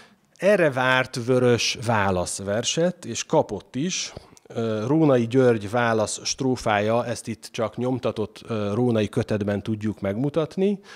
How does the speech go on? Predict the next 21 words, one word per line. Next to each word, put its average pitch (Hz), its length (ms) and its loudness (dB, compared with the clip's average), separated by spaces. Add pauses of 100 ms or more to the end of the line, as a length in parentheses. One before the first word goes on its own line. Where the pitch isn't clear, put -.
(140)
Az - 120 -8
eredeti, 123 460 0
az 117 100 0
a 113 40 -2
szerencsénk, 107 600 -2
hogy 101 160 -6
a 101 160 0 (180)
rónai 123 360 4
hagyatékban 107 760 -2
maradt 98 400 -4
ránk 92 320 -8
a 98 80 -6
Vörös 92 340 -6
Sándor 92 460 -6
kézirat. 92 500 -8
Nagyon 117 360 0
ritka 95 440 -6
a 87 60 -4
Vörös 92 280 -6
Sándor 90 440 -8
kézirat. 123 600 -4